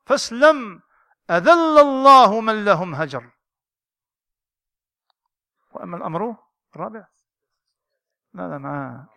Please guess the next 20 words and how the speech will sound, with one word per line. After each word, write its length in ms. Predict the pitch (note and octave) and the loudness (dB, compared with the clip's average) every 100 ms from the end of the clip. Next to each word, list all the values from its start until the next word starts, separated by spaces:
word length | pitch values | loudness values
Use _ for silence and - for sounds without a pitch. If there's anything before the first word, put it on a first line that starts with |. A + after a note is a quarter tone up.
| - | -14
ما 220 | D#3 C#3 | -10 -10
هذا 80 | C3 | -12
الرابع، 420 | D#3+ F#3+ C3 A#2+ _ _ _ _ - | -12 -12 -12 -20 _ _ _ _ -20
الرابع. 360 | C#3 D#3+ C3 B2 _ _ _ _ _ _ _ _ _ _ _ _ _ _ | -14 -12 -12 -18 _ _ _ _ _ _ _ _ _ _ _ _ _ _
وأما 220 | F#3+ G3 | -12 -8
الأمر 220 | G#3+ A#3 A3+ | -6 -4 0
الرابع 540 | C4+ C4 A#3 F#3 - _ _ _ _ | 2 2 -2 -10 -14 _ _ _ _
فهو 280 | G3+ A#3+ C#4 | -4 -2 0
أن، 520 | C#4+ C4 C4 C#4+ B3 _ _ _ | 0 -2 -6 -16 _ _ _ _
فهو 320 | C4+ B3+ C4+ | 2 2 2
أن 320 | D#4+ D4 C#4 | 0 -2 -4
أهل 300 | C#4 C4+ B3 | 0 0 0
البدع 600 | C4+ A#3+ D#4 C#4 A#3+ E3 - _ _ _ _ _ - | -2 -2 -2 2 2 2 -8 _ _ _ _ _ -14
والكذب 600 | F#3+ - D#4 C#4+ C4 C4+ | -14 -4 -2 -2 -2 -2
والنفاق 760 | C4+ C4 B3+ A#3 C4+ - - _ _ _ _ _ _ _ _ _ - | -4 -4 -2 4 4 4 -4 _ _ _ _ _ _ _ _ _ -4
قد 220 | A3+ E3+ | -4 -2
دسوا 480 | C#4 - - B3+ A#3 | -6 -6 -10 -10 -8
في 200 | A#3+ F#3+ | -6 -2
هذا 260 | A3+ G#3+ | -2 -2
الباب 680 | G#3 G3 A#3 A3 G3 E3 | -6 -4 -2 0 -4 -10